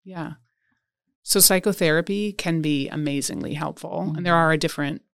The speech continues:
Speaker 1: there are different types of psychotherapy. Um, so working with somebody who has expertise in therapy for anxiety and anxiety disorders would be quite helpful.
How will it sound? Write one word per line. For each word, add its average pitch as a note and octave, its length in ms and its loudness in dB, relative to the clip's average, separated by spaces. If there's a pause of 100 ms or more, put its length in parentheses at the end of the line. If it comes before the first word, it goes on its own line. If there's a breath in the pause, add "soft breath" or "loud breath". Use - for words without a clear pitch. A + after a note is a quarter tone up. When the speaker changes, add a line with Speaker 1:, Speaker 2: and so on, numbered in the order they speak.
(240)
Speaker 1:
there G3 120 0
are F3 100 2
different D3+ 340 -2
types - 420 0
of G#3 100 2
psychotherapy. A3 1120 -2 (140)
Um, - 520 -12 (680)
so D#3 640 4
working F#3 340 -4
with E3+ 100 0
somebody D#3 360 4
who D#3 600 -2 (140)
has F3+ 220 2
expertise F3+ 1120 2
in D#3+ 580 -2 (320)
therapy D3+ 360 0
for D#3 420 -4
anxiety E3+ 680 -4
and F3+ 100 -4
anxiety D#3 440 -2
disorders E3 560 -2
would D#3 100 -10
be - 320 -20 (680)
quite D#3+ 260 -6
helpful. D#3 580 -10